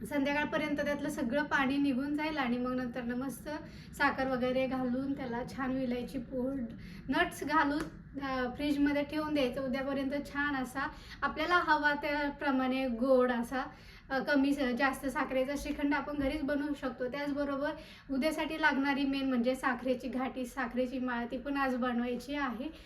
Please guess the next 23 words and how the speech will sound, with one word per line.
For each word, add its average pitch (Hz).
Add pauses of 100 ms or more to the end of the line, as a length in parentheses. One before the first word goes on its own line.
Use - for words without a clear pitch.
(220)
आणि 262
side 294
by 320
side 320
सगळी 320
क्लिनिंग 359
करायची 311
आहे. 302
परत, 262
अ, 240
मुलींना 262
पिकअप 240
करायचं 226
आहे. 240 (420)
तर 262 (160)
चला 302
तयारीला 294
लागूया 277
आणि 269
सुरुवात 311 (120)
करूया 311
आजच्या 294
व्लॉगला. 254